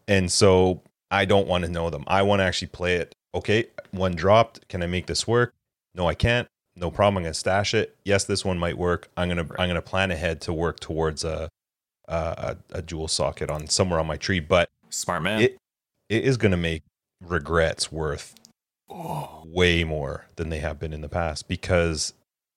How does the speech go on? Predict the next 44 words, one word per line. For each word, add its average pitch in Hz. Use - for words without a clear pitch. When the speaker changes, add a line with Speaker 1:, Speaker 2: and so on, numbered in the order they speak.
Speaker 1:
you, 98
you 98
have 110
two 123
options. 76
One, 90
don't 95
use 90
your -
points, 76
which 87
is 78
a 76
Speaker 2:
<laughs> -
Speaker 1:
terrible 92
option. 78
Speaker 2:
Crazy, 123
yeah, 87
especially 113
Speaker 1:
'Cause 101
Speaker 2:
when 98
Speaker 1:
by 95
Speaker 2:
they're 90
Speaker 1:
the 92
Speaker 2:
making 87
the 87
Speaker 1:
ti- -
Speaker 2:
game 98
harder. 80
Speaker 1:
Right. 98
By 92
the 87
time 107
you 104
hit, 87
like, 76
halfway 82
through 82
Act 76
One, 80
you're 71
gonna 76
be 71
crying. 78